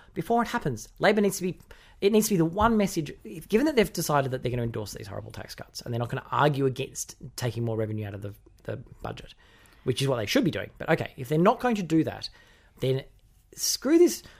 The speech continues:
John Setka stuff. They can just say, "Look, that's an irrelevant, we'll cut, we'll, okay, we will mention the John Setka stuff in a second because apparently Liberals have decided this is, this is the,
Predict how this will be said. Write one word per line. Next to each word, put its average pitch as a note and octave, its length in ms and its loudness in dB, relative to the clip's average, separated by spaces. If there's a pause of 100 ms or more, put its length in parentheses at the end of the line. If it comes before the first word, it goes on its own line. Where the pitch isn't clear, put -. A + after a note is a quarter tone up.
(220)
John E3+ 160 6
Setka C#3+ 260 0
stuff. A#2+ 160 -10
They D#3+ 120 0
can F3+ 80 0
just G#3 100 0
say, G3+ 100 4
"Look, E3+ 160 -2
that's E3+ 180 2
an D#3+ 60 0
irrelevant, G3 420 2
we'll D3+ 140 0
cut, - 160 -4
we'll, E3+ 220 4 (120)
okay, E3 200 -6
we C3+ 100 0
will E3+ 140 6
mention F3 240 4
the D3+ 80 0
John C3 180 0
Setka B2 480 -6
stuff A#2 260 -2 (120)
in A#2 100 -6
a A2 60 -4
second G#2+ 320 -6
because A2 300 -6
apparently A#2+ 400 -4
Liberals A2 180 -4
have A2+ 80 -8
decided A2 280 -6
this A2+ 140 -8
is, A2+ 160 -10
this A2 120 -10
is A#2 100 -8
the, A2+ 140 -2